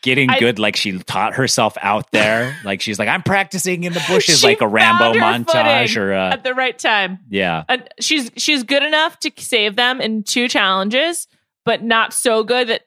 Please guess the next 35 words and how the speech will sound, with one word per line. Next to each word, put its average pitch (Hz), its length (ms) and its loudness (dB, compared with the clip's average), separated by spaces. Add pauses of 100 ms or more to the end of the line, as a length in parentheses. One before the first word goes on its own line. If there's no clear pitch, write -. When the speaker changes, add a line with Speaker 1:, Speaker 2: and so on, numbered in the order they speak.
Speaker 2:
she's 208 300 -4
perceived 190 500 -2
as, 175 100 0
like, 180 140 -2
a 180 60 -6
threat - 240 -4
in - 60 -14
any - 160 -10
way. 87 100 -6
I - 20 -6
just - 180 -6
feel 196 100 2
like 180 120 0
my 180 140 0
girl 175 180 0
Tiffany 165 360 -6
is, - 300 -8
she's - 180 -4
had 175 100 2
a 165 40 -4
solid 160 320 0
week. - 320 -12 (100)
Speaker 1:
Yeah, 82 220 -4
I - 120 0
think 185 180 0
even 156 220 2
when 123 100 2
you 110 100 2
s-, - 220 -2 (200)
fail 113 300 2
spectacularly 104 960 -4
like 92 160 -2
she - 140 -4
did 90 240 0
initially, 98 640 0